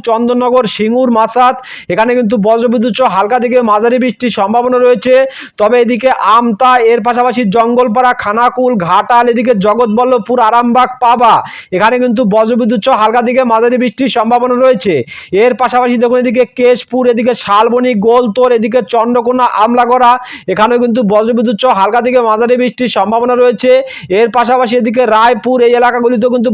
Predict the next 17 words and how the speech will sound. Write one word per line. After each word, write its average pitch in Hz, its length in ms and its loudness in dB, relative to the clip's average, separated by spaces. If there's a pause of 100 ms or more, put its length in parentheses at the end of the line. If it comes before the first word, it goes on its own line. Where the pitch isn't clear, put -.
বজ্রবিদ্যুৎ 226 500 0
সহ 262 180 2
হালকা 214 240 0
থেকে 247 120 0 (120)
মাঝারি 233 280 0
বৃষ্টির 240 360 -4
সম্ভাবনা 233 380 0
রয়েছে। 247 380 2 (500)
যদি 202 180 0 (120)
পরবর্তী 233 500 2
সময় 247 280 0
দেখি, 247 220 -2
তাহলে 247 180 2 (180)
পরবর্তী 240 440 0
সময় 247 220 -2
কোথায় 240 240 0
কেমন 254 160 0